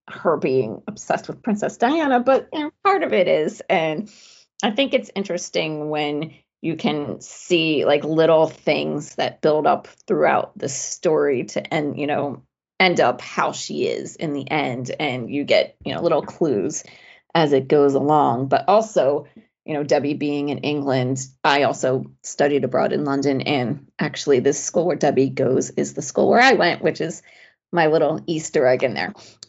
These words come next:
But I kind of wanted to play with the idea of, you know, what if you never left? Because a lot of my friends, and, you know, myself included, you know, it was hard to leave when you're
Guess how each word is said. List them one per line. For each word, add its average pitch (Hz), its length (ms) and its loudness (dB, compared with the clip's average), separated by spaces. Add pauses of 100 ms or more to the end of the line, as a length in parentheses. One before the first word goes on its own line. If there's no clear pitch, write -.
(200)
But 147 340 2 (240)
I 180 320 2 (340)
kind 349 140 2
of 294 100 2
wanted 254 320 -2
to 214 100 -4
play 233 260 -2
with 214 160 -4
the 170 120 0
idea 160 640 4
of, 151 460 0 (180)
you 185 100 -4
know, 156 140 2
what 165 200 2
if 175 140 -4
you 165 120 -6
never 139 280 -2
left? - 680 -4 (480)
Because 160 520 -2 (220)
a 196 40 -6
lot 240 140 2
of 202 120 -2
my 156 180 0
friends, 151 400 -4
and, 170 100 -6
you 196 60 -4
know, 156 100 -6
myself - 560 -6 (120)
included, 156 760 0 (380)
you 185 80 2
know, 160 100 4
it 233 160 0
was 214 140 -4
hard 226 280 0
to 220 100 -4
leave 139 540 -6
when 143 220 -4
you're 110 320 -8